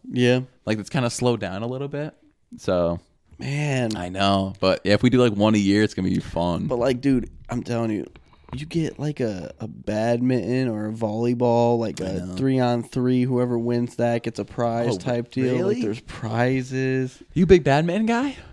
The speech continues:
Speaker 1: Oh, am I?
Speaker 2: Really?
Speaker 1: You're
Speaker 2: Pickleball.
Speaker 1: not?
Speaker 2: Pickleball.
Speaker 1: Oh, yeah.
Speaker 2: I haven't played pickleball. I haven't played
Speaker 1: Dude.
Speaker 2: badminton.
Speaker 1: All
Speaker 2: I
Speaker 1: I'm
Speaker 2: mean,
Speaker 1: gonna say,
Speaker 2: gym class, but
Speaker 1: listen,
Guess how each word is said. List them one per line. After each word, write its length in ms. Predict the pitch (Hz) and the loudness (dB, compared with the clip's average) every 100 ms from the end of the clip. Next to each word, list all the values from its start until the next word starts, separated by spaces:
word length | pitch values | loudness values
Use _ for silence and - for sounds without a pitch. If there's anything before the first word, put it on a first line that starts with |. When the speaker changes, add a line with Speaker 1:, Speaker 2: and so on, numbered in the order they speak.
| - - | -20 -16
Speaker 1:
Oh, 80 | - - | -16 -16
am 120 | - - - - | -18 -20 -20 -16
I? 140 | 92 | -4
Speaker 2:
Really? 380 | 156 214 254 214 - _ _ | 0 2 2 -2 -14 _ _
Speaker 1:
You're 140 | 147 | 4
Speaker 2:
Pickleball. 220 | 151 151 - | 6 6 6
Speaker 1:
not? 300 | 85 - - | 2 -2 4
Speaker 2:
Pickleball. 400 | 170 117 85 92 _ _ _ | 6 6 4 0 _ _ _
Speaker 1:
Oh, 220 | 131 113 107 | 2 2 0
yeah. 140 | 98 - - - _ | -6 -12 -16 -20 _
Speaker 2:
I 100 | - 131 | 0 2
haven't 160 | 147 | 4
played 160 | 147 139 | 4 4
pickleball. 400 | 113 92 80 90 _ _ _ - - - - | 4 2 -2 -8 _ _ _ -20 -20 -14 0
I 40 | |
haven't 200 | 135 139 | 4 6
played 100 | 113 | 6
Speaker 1:
Dude. 60 | 123 | 6
Speaker 2:
badminton. 500 | 147 113 87 85 87 - _ | 4 2 -2 -4 -8 -16 _
Speaker 1:
All 140 | 160 214 | 4 6
Speaker 2:
I 40 | |
Speaker 1:
I'm 60 | 220 | 6
Speaker 2:
mean, 80 | 208 | 4
Speaker 1:
gonna 100 | 165 | 2
say, 200 | 170 156 | 0 0
Speaker 2:
gym 200 | 107 123 | 0 -4
class, 400 | - - 170 - | -8 -10 -12 -14
but 200 | - - | -16 2
Speaker 1:
listen, 380 | 151 147 104 92 | 4 6 4 0